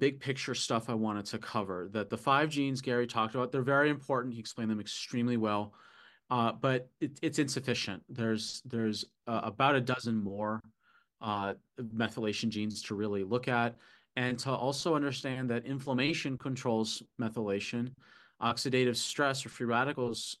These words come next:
control methylation, vitamin D controls methylation, and then there's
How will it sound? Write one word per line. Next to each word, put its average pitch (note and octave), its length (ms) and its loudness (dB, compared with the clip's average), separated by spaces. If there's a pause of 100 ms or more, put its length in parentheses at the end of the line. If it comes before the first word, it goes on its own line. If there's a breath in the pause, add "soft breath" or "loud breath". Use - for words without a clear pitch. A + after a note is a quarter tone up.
(120)
control G#2+ 540 -2
methylation, A2+ 760 -4 (340 loud breath)
vitamin C#3 320 4
D C3+ 200 4
controls B2+ 440 -4
methylation, G#2+ 760 -6 (420 loud breath)
and C#3 160 2
then C#3+ 400 4
there's C3+ 400 2